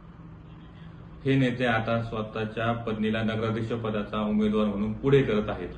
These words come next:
आणि त्यांचा प्रचार, जोरदार प्रचार करताना दिसत आहेत. आरक्षणाचा मूळ उद्देश हा मागास प्रवर्गातील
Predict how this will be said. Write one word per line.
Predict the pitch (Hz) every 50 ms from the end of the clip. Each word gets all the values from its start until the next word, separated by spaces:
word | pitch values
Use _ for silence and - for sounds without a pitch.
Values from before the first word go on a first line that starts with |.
| - - - - - - - - - - - - - -
आणि | - 113 120 131 135 127
त्यांचा | 117 117 113 110 107 107 107 110 107
प्रचार, | 107 107 107 101 104 - 107 107 110 107 - - - - 104
जोरदार | 110 123 127 120 117 123 131 143
प्रचार | 135 127 110 107 110 107
करताना | 104 - 107 101 - 107 107 107 110
दिसत | 107 107 107 - 104 - -
आहेत. | 92 87 87 - - - - - - - - - - - - - - - - - - - - - - - - - - - - - - - - - - - - - - - -
आरक्षणाचा | 110 117 120 131 131 - 139 127 123 117 120 127
मूळ | 120 131 139 135
उद्देश | 123 127 123 120 127 120 117 120
हा | 117 113 113
मागास | 113 113 110 110 110 120 117 117
प्रवर्गातील | - 113 110 110 110 107 107 107 107 110 113 110 110